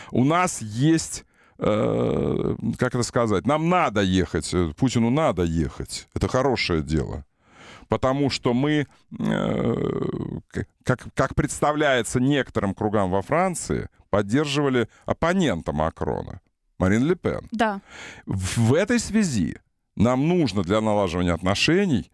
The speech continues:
Speaker 1: воспользоваться приглашением Макрона и приехать,
Speaker 2: Так вот эта
Speaker 1: конечно.
Speaker 2: ситуация, ка-,
Speaker 1: Конечно.
Speaker 2: которая, естественно, не ушла, э, от, э, не, от западных коллег, как говорят.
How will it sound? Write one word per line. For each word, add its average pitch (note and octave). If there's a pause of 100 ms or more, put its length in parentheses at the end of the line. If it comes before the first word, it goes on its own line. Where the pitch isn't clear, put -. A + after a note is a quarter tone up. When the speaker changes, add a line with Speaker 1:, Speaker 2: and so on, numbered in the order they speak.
(340)
Speaker 1:
воспользоваться B2
приглашением A#2
Макрона D3
и G3
приехать, G3+
Speaker 2:
Так -
вот C#4
эта E4+
Speaker 1:
конечно. -
Speaker 2:
ситуация, A#3+
ка-, G#3
Speaker 1:
Конечно. A3+
Speaker 2:
которая, A#3+
естественно, B3
не G#3+
ушла, G#3+
э, F#3
от, -
э, F3+
не, G3+
от G3
западных G3
коллег, A#3
как A#3+
говорят. G3+